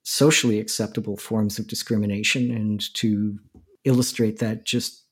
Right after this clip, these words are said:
go to your local drugstore and look at birthday cards and how many of them are about being over the hill, or you see images of the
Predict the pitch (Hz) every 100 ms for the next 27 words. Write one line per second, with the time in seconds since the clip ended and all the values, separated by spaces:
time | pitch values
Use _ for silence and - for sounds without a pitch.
0 | _ - 120 127 120 113 113 113 120 104
1 | 110 107 - 107 101 101 101 110 113 110
2 | - 104 - 107 - 92 85 - - -
3 | - - - 110 101 101 101 104 107 104
4 | 120 110 110 107 104 107 101 104 104 101
5 | 98 - - - 113 104 117 107 123 139
6 | 123 110 104 - 107 101 101 - - -
7 | - - 107 101 107 - 123 107 107 123
8 | 123 110 120 110 101 110 101 117